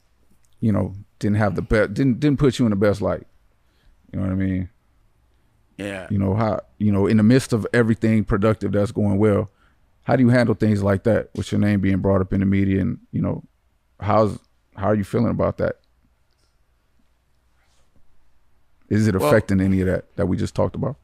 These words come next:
Speaker 2: Nah, not at all. The, the thing that disturbed me the most about that was, like, Page Six was calling me and, like,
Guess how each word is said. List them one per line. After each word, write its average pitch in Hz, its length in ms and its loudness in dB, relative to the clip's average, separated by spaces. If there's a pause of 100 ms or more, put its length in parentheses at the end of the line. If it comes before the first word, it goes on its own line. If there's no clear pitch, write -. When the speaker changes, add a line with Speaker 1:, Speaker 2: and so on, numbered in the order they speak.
(200)
Speaker 2:
Nah, 117 240 -10
not 131 200 -8
at 113 60 -10
all. 101 360 -10
The, 143 80 -12
the 156 220 -10
thing 196 300 -2
that 175 280 -2 (360)
disturbed 139 480 -6
me 135 120 -6
the 123 100 -6
most 120 360 -6
about 127 320 -6
that 127 320 -6 (1000)
was, 113 240 -10
like, 117 280 -4
Page 127 360 -8
Six - 400 -8
was 113 180 -12
calling 117 520 -4
me 117 160 -6
and, 107 100 -8
like, 101 220 -8